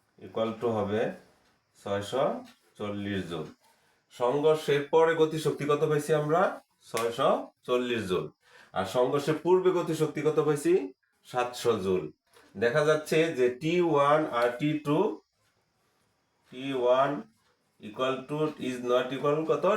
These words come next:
টি টু। অর্থাৎ সংঘর্ষের পূর্বের গতিশক্তি সমষ্টি পরের গতিশক্তি কি নাই? সমান নয়। যার কারণে কি হবে না? এই সংঘর্ষটি, অর্থাৎ এ এবং বি বস্তু যদি যে সময় সংঘর্ষ করবে, ওই সংঘর্ষটা কি ঘটবে? ঘটবে না, স্থিতিস্থাপক সংঘর্ষ ঘটবে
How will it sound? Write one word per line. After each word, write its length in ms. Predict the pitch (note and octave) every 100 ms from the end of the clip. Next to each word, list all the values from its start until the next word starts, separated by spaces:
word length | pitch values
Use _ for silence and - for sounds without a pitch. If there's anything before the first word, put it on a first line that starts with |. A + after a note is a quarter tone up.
| G#3+
টি 100 | C3 -
টু। 100 | F#2 E2+
অর্থাৎ 240 | G2+ G#2 C#3+ -
সংঘর্ষের 440 | C3+ C#3+ D3 E3 D#3+
পূর্বের 320 | F#3 G3+ F#3+ F3+
গতিশক্তি 480 | D#3+ D3+ D3 C#3 C#3+ D3
সমষ্টি 420 | C#3+ D3 - F3 A3+ - - - -
পরের 220 | C#3+ D3 C#3+
গতিশক্তি 480 | C#3+ C#3 B2+ - C3 -
কি 100 | D#3 D3
নাই? 160 | A#2 F#2+ -
সমান 340 | A#2 B2+ D#3+ - - _ G2+
নয়। 200 | G2+ F#2+ F#2+
যার 200 | A2 A#2 A#2
কারণে 260 | C3+ C#3 C3+
কি 80 | C3+ C3
হবে 180 | A2 G#2+
না? 60 | G#2+ G#2+
এই 80 | G#2+ -
সংঘর্ষটি, 580 | A2+ A2+ - A#2+ D#3 G#3 C4+ - _ _ G2
অর্থাৎ 200 | G2+ A2+ B2
এ 20 | B2+ A#2+
এবং 140 | B2+ B2
বি 80 | B2+ B2 C3
বস্তু 220 | B2+ B2 A2+
যদি 160 | A2+ A#2+ A#2+
যে 60 | A#2+
সময় 220 | A#2+ B2 B2+
সংঘর্ষ 280 | B2+ B2+ D3 D3+
করবে, 160 | D#3 F3
ওই 60 | B2+
সংঘর্ষটা 460 | A2 G#2+ G2 A2+ A2+ -
কি 80 | B2+
ঘটবে? 240 | C#3 C3+ D3+ D3 C#3 C3
ঘটবে 180 | C#3 C#3 F3+
না, 40 | -
স্থিতিস্থাপক 560 | - A2+ A#2 - G2 G#2 A2+
সংঘর্ষ 300 | G#2+ A2 - A3 - -
ঘটবে 240 | - -